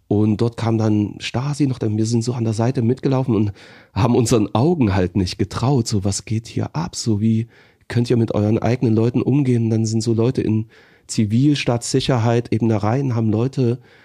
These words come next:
zusammengeschlagen und auf L K W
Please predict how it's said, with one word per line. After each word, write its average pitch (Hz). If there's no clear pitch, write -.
zusammengeschlagen 113
und 107
auf 98
L 117
K 120
W 117